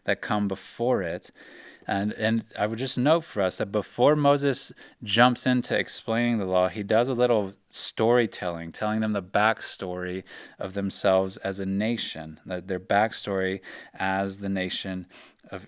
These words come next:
Israel. Uh, and I think part of why he does it is because he knew they needed more than just the law. They needed to have motivation to actually obey the law.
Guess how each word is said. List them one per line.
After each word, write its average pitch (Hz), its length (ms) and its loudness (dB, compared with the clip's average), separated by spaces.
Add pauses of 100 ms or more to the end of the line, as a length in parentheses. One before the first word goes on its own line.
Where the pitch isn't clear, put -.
Israel. 80 580 -10 (580)
Uh, 98 280 -2
and 110 100 0
I 110 80 0
think 151 240 -2
part 151 300 4
of 170 40 2
why 160 140 6
he 127 140 -2
does 120 260 6
it 120 80 6
is 104 140 2
because 110 320 -2
he 123 140 -2
knew 123 340 0
they 135 160 0
needed 117 320 2
more 104 320 4
than 95 240 0
just 104 480 2
the 90 100 -4
law. 85 180 0
They 101 120 0
needed 117 260 0
to 107 80 -2
have 104 220 0
motivation 101 880 0
to - 160 -6
actually 92 480 0
obey 87 420 -4
the 113 160 -6
law. 127 360 -4